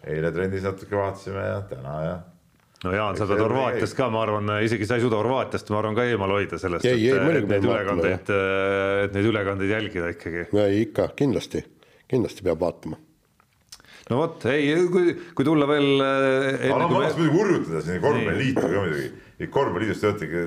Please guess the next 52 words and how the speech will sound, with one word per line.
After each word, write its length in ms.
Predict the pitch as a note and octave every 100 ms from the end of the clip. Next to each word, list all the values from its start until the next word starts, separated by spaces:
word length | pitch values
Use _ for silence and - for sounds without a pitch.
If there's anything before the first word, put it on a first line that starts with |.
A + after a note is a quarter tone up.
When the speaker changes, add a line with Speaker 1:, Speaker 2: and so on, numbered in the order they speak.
| G2
Speaker 1:
sees, 160 | G#2 -
sa 140 | G#2+ A2
natuke 320 | A#2+ E2+ F2
ikka 140 | F#2 C3
udud 240 | F#2 - G2+
ka 80 | F2+
ikkagi. 240 | D#2+ C2+ B1 - - -
Speaker 2:
Natukene. 300 | F#2+ F#2+ -
Speaker 1:
Panid 300 | - C3 A2 G#2
selle, 220 | G2 G2 F#2+ F#2+ F#2+
panid 200 | C3+ D3+
Speaker 2:
Peebu, 100 | D3+
see 80 | B2
Speaker 1:
selle 140 | G#2 C3
Speaker 2:
on, 40 |
Peep, 220 | D#3 C#3 -
sinu 180 | D3+ B2+
kohta 240 | B2 C3+
kõige 180 | C#3 C3+
leebem 440 | E3+ D3+ A2 A2+
Speaker 1:
<laughs> 60 | A#2
Jah. 120 | A#2+
Speaker 2:
kriitika 480 | G#2 - - A#2+ A#2+
läbi 160 | A#2+ C3+
aegade. 420 | D#3 F2+ F2 - -
Speaker 1:
Et 120 | E2+
see 100 | -
Final 360 | - C#3 C3 G2
Four 260 | C3 A#2+ F#2+
pandi 260 | G#2+ G#2
sinna 140 | F2 F#2
Tartusse, 540 | B2+ C3 B2+ - -
eks 140 | - -
ole, 160 | A#1+ - -
nüüd 140 | - -
see 160 | A2 F#2
reede, 260 | F#2+ F#2 E2
laupäev. 360 | F2+ C#2+ A1+ - _ _ _ _ _ -
Ja 80 | F2
mis 140 | C#3+ C#3+
toimub 320 | B2+ A#2 E2+
praegu, 240 | F2 E2 D#2+
et, 100 | E2
eh, 640 | F2 F2 F2+ F2 F2 F2+ A#2
iga 160 | A2+ A2+
inimene 220 | F#2 E2
teab, 200 | G2+ D#2+
mis 100 | D#2+ -
see 160 | F#2+ F#2
nädalavahetus 520 | F2+ E2 F2 D#2+ -
Tartus 240 | E2 - -
toimub. 320 | E2 C#2